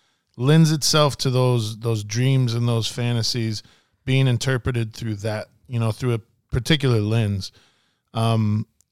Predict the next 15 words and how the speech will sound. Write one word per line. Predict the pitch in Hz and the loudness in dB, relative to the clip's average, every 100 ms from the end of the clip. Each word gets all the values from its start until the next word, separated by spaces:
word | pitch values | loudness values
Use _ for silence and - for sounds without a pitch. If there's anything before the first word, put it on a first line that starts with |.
| _ | _
and | 139 139 | 0 2
I | |
think | 143 170 160 | 4 4 4
that's | 151 123 | 4 4
why | 143 | 2
he's | 135 131 | 4 2
become | 120 120 131 | 0 0 0
so | - 123 | 2 -2
paramount, | - - 120 117 107 110 | -2 -2 0 0 -2 0
'cause | 139 | 2
a | 135 | 4
lot | 151 196 | 4 2
of, | 185 - | 0 2
a | |
lot | 143 147 185 202 | 4 4 2 0